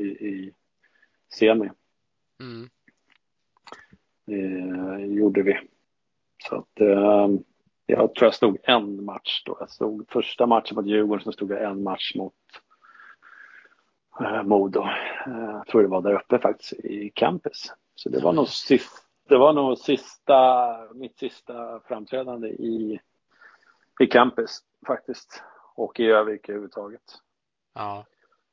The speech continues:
Speaker 1: Det var med Västra Frölunda där när jag åkte ut. För att jag tror inte jag var där året efter med Leksand och sen med Djurgården var jag inte med heller så mycket. Så att
Speaker 2: Nej.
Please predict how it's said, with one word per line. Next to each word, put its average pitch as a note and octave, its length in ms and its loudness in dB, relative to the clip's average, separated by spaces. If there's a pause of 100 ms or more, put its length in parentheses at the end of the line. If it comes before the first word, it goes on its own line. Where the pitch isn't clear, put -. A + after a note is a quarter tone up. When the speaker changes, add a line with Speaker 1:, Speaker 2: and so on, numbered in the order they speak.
(320)
Speaker 1:
Det C3 60 -16
var A#2+ 140 -6
med A2 120 -8
Västra G2+ 280 -6
Frölunda G2 520 -10
där G2+ 120 -14
när G2 120 -14
jag G2 80 -12
åkte - 220 -8
ut. F#2+ 220 -10
För G2+ 80 -4
att - 100 -14
jag G2+ 100 0
tror A2+ 160 4
inte G2+ 240 2
jag A2 80 8
var G#2 160 4
där G2+ 80 2
året G#2 240 -2
efter G#2+ 400 -4
med G#2 460 -14
Leksand G2 580 -8
och F#2+ 80 -16
sen G#2 240 -8
med G2+ 100 -4
Djurgården G2+ 380 0
var F#2+ 80 -10
jag F2+ 80 -10
inte - 160 -10
med G#2 140 -2
heller G#2 260 2
så - 160 -12
mycket. - 280 -16
Så - 140 -20 (100)
att - 140 -20 (460)
Speaker 2:
Nej. A2+ 340 -12